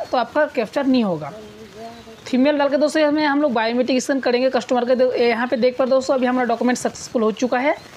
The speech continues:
अभी हम यहाँ पे देख, उसका जो details हम लोग भरा था, यहाँ पे हमारा सामने आ चुका है इस तरह, ठीक है।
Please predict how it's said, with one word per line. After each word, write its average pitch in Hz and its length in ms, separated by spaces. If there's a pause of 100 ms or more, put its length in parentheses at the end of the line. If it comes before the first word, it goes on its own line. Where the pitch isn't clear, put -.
(360)
अभी 226 160
हम 277 160
यहाँ 269 200
पे 285 120
देख, 233 260
उसका 247 320
जो 262 120
details 226 320
हम 262 100
लोग 247 120
भरा 202 240
था, 294 200 (480)
यहाँ 240 120
पे 302 80
हमारा 277 280
सामने 247 400
आ 220 140
चुका 262 280
है 269 60
इस - 160
तरह, 196 160
ठीक 285 200
है। 208 120